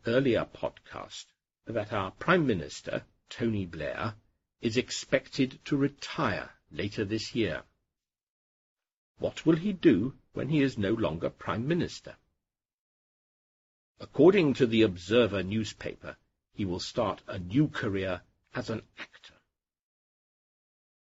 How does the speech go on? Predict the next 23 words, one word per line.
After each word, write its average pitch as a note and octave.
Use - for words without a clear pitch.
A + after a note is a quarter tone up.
He F3+
has D#3+
been B2+
offered -
a G2+
part -
in A#2
a A#2
play G#2
at -
a G#2+
leading C3+
London B2+
theatre G2
in A2
the A2+
autumn. G2+
He G#2+
is F2
already G2+
learning B2+
his C3
lines. E2+